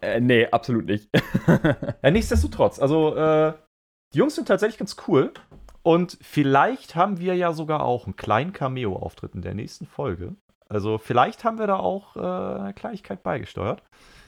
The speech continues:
Speaker 1: Aber nur ganz
Speaker 2: Ähm,
Speaker 1: vielleicht.
Speaker 2: könnte man ja mal reinhören.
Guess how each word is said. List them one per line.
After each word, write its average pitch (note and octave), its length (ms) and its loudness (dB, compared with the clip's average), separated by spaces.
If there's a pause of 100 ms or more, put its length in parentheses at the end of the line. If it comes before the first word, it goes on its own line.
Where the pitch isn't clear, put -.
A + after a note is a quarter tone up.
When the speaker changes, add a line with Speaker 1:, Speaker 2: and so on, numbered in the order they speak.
(280)
Speaker 1:
Aber C#3 180 2
nur A#2+ 160 8
ganz A#2+ 160 2
Speaker 2:
Ähm, B2 60 -2
Speaker 1:
vielleicht. A#2 400 2 (680)
Speaker 2:
könnte - 300 0
man F3+ 140 0
ja F3 80 0
mal D#3+ 140 2
reinhören. G#2+ 440 0